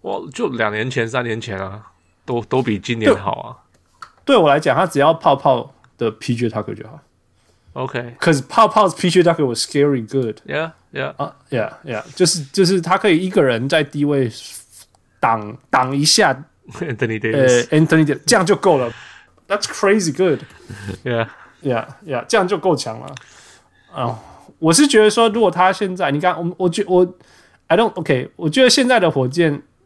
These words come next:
Speaker 2: 很明显，你只要在那个球队上，然后你超过二十五岁，you know you don't belong there.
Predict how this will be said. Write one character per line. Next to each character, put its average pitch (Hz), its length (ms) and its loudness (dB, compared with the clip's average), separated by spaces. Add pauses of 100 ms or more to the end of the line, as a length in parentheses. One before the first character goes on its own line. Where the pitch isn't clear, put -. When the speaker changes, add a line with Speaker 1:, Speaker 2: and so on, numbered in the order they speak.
(180)
Speaker 2:
很 135 180 0
明 143 240 2
显， 117 360 -2 (200)
你 143 180 -4
只 131 160 -4
要 160 140 4
在 165 160 0
那 160 120 -2
个 147 80 -2
球 113 200 -4
队 127 160 -2
上， 113 280 -4
然 117 120 -6
后 131 180 2
你 113 380 -6
超 139 180 -2
过 139 120 2
二 147 100 -2
十 120 160 -2
五 107 100 -2
岁， 107 300 -6 (480)
you 185 160 4
know 254 180 4
you 170 60 4
don't 151 180 2
belong 135 360 2
there. 147 240 0